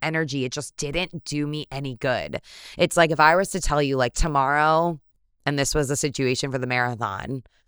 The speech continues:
it's gonna rain tomorrow, right? You know that, right? It's gonna rain tomorrow. There's absolutely nothing you can do about the fact that it's gonna rain tomorrow. So what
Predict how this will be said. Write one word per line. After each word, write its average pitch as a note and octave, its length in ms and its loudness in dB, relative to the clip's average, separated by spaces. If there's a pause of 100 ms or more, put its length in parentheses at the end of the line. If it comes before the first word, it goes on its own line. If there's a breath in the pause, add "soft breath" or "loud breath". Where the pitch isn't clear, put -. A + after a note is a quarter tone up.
(260)
it's E3 160 2
gonna F#3 200 4
rain B2 260 0
tomorrow, - 500 -10 (500)
right? A#2+ 360 2 (640)
You E3+ 140 2
know D#3 260 6
that, A2+ 320 -2
right? C3 260 2
It's C#3+ 140 -6
gonna E3 200 6
rain A#2+ 200 2
tomorrow. E2+ 360 -8
There's C#3+ 300 -2
absolutely E3 400 2
nothing C#3+ 280 0
you A#2 60 -10
can C3+ 120 -4
do C3 120 4
about B2+ 160 4
the C3 60 -2
fact B2 260 2
that C3 100 0
it's B2+ 100 -6
gonna B2+ 180 -4
rain A#2 180 -4
tomorrow. G2 460 -4 (560 soft breath)
So F3 220 6
what D3+ 340 6